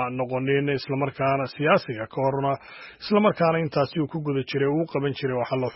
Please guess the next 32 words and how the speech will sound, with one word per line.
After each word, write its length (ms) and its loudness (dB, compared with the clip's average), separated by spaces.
doono. 300 -2
Cohen 520 0
ayaa 480 2
ah 220 6
xiddiga 460 -2
amaba 300 2
qofka 300 -2
ugu 160 0
cadcad, 420 0
aan 140 0
idhaahda, 360 0
ee 240 0
dhinaca 320 -2
maqhraatiga 600 0
ah 160 0
ee 160 0
kiiskan 420 -4
ka 140 -4
dhanka 260 -2
ah 140 2
Trump, 260 0
kaas 280 -6
oo 260 0
ah 420 2
in 160 -2
madaxweynahan 680 2
hore 180 0
ee 80 -2
Maraykanka 520 -2
lagu 180 -2
soo 180 2
eedeeyey 560 -2